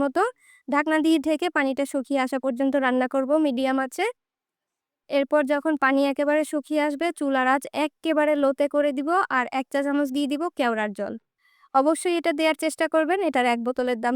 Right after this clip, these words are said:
তিরিশ চল্লিশ টাকা নিবে, এক চা চামচ ব্যবহার করলেই হবে। দশ মিনিট ঢাকনা দিয়ে ঢেকে তারপর গরম গরম পরিবেশন করব বিরিয়ানি। আজকের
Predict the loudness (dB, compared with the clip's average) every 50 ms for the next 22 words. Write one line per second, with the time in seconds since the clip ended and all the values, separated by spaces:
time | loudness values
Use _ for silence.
0 | -2 -2 -2 -4 -4 -4 -4 -4 -2 -2 0 -2 -2 -2 -4 -4 -2 0 0 0
1 | 2 2 2 2 2 0 -2 -4 -8 -8 -6 -4 -4 -4 -4 -4 -4 -4 -2 -2
2 | -4 -2 -2 -2 0 0 0 0 0 0 0 0 2 0 0 -2 _ _ _ _
3 | _ _ _ _ 0 2 2 2 2 0 0 0 0 -2 -2 -4 -4 -2 -2 -2
4 | -2 -2 -2 -2 -4 -2 -2 -4 -2 -2 -4 -2 -2 -2 -2 -2 -2 -4 -2 -2
5 | 0 0 0 -2 -2 -2 -2 -2 -2 -2 -2 -2 -2 -2 -4 -4 -4 -4 -4 -2
6 | -2 -2 0 0 0 0 0 0 0 2 0 0 -2 -4 -8 -10 -12 _ _ _
7 | _ _ _ _ _ _ _ _ _ _ _ _ _ _ _ _ _ _ _ _
8 | _ _ _ _ _ _ _ _ -2 -2 -2 -2 -2 -2 -2 0